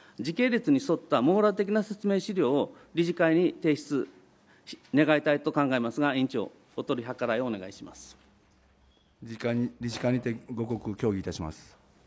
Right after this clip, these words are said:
Speaker 2: 伊良君。
Speaker 1: えー、皆さんのお手元に資料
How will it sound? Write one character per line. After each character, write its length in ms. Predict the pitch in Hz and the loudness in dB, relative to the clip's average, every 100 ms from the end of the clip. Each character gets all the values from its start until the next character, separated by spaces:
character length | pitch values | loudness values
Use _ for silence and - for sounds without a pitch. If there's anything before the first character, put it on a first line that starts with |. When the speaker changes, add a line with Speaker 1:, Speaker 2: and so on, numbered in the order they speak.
| - - - - | -20 -20 -20 -10
Speaker 2:
伊 40 | 107 | -8
良 100 | 110 | -4
君。 300 | 117 113 - - - - - - - _ _ _ _ _ - _ | -2 -2 -6 -20 -20 -20 -20 -20 -20 _ _ _ _ _ -20 _
Speaker 1:
え 260 | - - - | -8 -6 -6
ー、 60 | - - - _ - - | -10 -20 -20 _ -18 2
皆 160 | 185 202 | 4 6
さ 100 | 165 | 6
ん 60 | |
の 60 | 156 | 6
お 40 | |
手 80 | 156 | 6
元 300 | 165 165 165 | 6 6 8
に 340 | 156 123 117 | 8 6 2
資 140 | 117 156 | 0 2
料 340 | 131 117 - | 4 2 -2